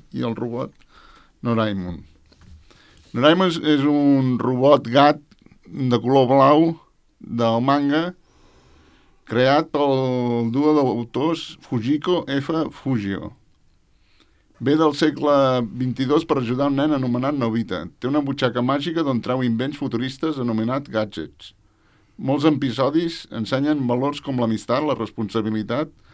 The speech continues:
i la imaginació. Després també m'agrada molt l'Arale, el doctor Slump,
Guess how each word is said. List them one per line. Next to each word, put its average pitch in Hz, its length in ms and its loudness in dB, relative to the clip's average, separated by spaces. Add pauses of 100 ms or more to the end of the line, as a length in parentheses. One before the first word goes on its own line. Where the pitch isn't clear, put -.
(200)
i 113 80 -4
la 117 100 0
imaginació. 101 720 -6 (1400)
Després 123 360 -10
també 135 340 -2
m'agrada 127 460 -2
molt 127 320 -4
l'Arale, 135 540 -4 (1040)
el 101 220 -4
doctor 113 360 -2
Slump, 135 460 -4